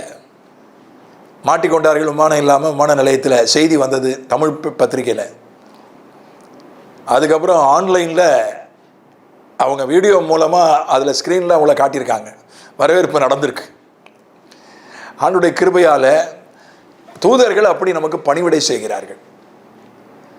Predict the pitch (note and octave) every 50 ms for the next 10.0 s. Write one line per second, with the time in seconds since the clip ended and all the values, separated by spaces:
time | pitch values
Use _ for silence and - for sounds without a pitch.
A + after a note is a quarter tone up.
0 | - - - - - - - B2+ C3 C3+ C3 - D3+ E3 E3 E3 - E3 D#3+ D3+
1 | C3+ C3 C3+ D3+ D3 - D#3 B2+ A#2+ - - - _ _ _ _ _ _ _ _
2 | _ _ _ _ _ _ _ - - _ _ _ - - - - - - - -
3 | - - - - - - - - - - - - - - D#3 D#3 D3+ D#3+ F3+ G3
4 | G3 - D#3+ D#3+ E3+ F#3 F#3+ F#3 E3+ D#3 C3+ B2 A#2+ A#2 - - - _ - -
5 | C#3 B2+ C3+ C#3+ C3+ - D3 D3 C#3+ D3 D3 C#3 C3+ C3+ B2+ C#3+ C#3 C#3 C#3 B2
6 | B2 B2+ A#2 G2+ G2 G2 G2 - - - - - - - - - - - - -
7 | - - - - - - - - - C3 D#3 F3+ F3+ G3 G3+ G#3+ A3 G#3+ G#3+ -
8 | D#3+ E3 F3 F#3 F3 F3 F3 F3 G3 F3+ F3+ F3+ - C#3 D3 D3 D#3 E3+ F3+ E3+
9 | D3+ D3+ D#3+ E3 - C3+ C#3 C#3 C#3 C#3 C#3+ D3 C#3 - D3 B2+ A#2 G#2+ G2+ -